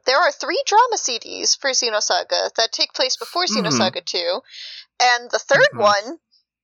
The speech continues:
Speaker 1: is where you actually are introduced to these two characters, which is why when he, when, when he introduces himself in the first bo-, um, in the first, yeah, it's the first boss? No, it's the second boss battle, um, of, uh, Xenosaga two.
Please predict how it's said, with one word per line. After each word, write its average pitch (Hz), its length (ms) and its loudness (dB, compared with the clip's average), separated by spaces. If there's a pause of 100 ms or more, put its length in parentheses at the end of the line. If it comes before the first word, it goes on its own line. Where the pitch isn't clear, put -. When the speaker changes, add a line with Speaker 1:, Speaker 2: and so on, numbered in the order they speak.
(160)
Speaker 1:
is 277 160 -2
where 240 140 2
you 240 160 0
actually 226 420 2
are 214 80 2
introduced 247 480 -4
to 381 100 2
these 233 200 -2
two 226 140 2
characters, 190 800 0
which 247 260 -2
is 220 240 -4
why 208 640 2 (180)
when 220 460 -4 (160)
he, 262 520 -6
when, 226 220 0
when 226 240 -2
he 220 140 -10 (100)
introduces 226 560 -4
himself 233 460 -2
in 196 100 -6
the - 140 -6
first 220 380 -2
bo-, 208 80 2
um, 208 400 2
in 226 80 -6
the - 60 -6
first, - 500 -2 (640)
yeah, 392 120 2
it's 381 100 -6
the 587 120 4
first 605 220 2
boss? 523 380 2
No, 330 120 4
it's - 120 -4
the - 60 -4
second 277 360 -2
boss 208 240 2
battle, 101 540 0
um, 202 560 2 (680)
of, 214 320 0
uh, 180 360 4
Xenosaga 226 500 -2
two. 247 300 -2